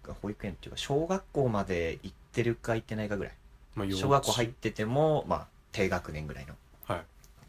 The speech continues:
Speaker 1: 子が来て、なんか、ふてくされたような感じで入ってきて。
Speaker 2: <laughs>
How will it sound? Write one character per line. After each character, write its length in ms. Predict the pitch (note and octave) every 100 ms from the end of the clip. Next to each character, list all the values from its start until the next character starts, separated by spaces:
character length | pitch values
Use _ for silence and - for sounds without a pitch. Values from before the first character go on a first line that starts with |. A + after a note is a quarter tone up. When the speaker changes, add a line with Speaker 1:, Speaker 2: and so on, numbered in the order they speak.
| - -
Speaker 1:
子 160 | G#2
が 180 | F2 D#2
来 100 | -
て、 220 | - F2+ D#2
な 100 | D2
ん 40 |
か、 180 | - - -
ふ 100 | -
て 80 | F#2+
く 80 | -
さ 120 | -
れ 60 | -
た 100 | D#2+
よ 60 |
う 40 | -
な 60 |
感 160 | - C#2+
じ 100 | D2+
で 40 |
入 120 | C2+
っ 40 | -
て 120 | -
き 100 | -
て。 80 |
Speaker 2:
<laughs> 60 | -